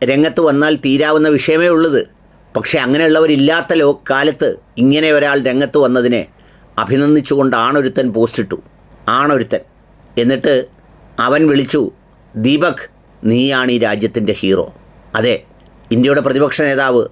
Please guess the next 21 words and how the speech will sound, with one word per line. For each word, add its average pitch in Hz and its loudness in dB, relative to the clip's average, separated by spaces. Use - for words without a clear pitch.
രാഹുൽ 147 2
ഗാന്ധി 120 -2
അതിനോട് 123 2
പ്രതികരിച്ചത് 113 -2
അങ്ങനെയാണ്. 98 -2
ഏറ്റവും 135 2
ഉജ്ജ്വലമായ 117 0
പ്രതികരണം. 85 -6
കേൾക്കാം 151 0
അദ്ദേഹം 131 -2
ഇട്ട 113 -4
വാക്കുകളുടെ 113 0
മലയാള 113 0
പരിഭാഷ. 90 -4
അത് 120 0
ശരിക്കും 139 -2
ഈ 127 0
രാജ്യത്തിനാകെ 127 0
നൽകുന്ന 110 -2
ഒരു 113 0
സന്ദേശമാണ്. 104 -4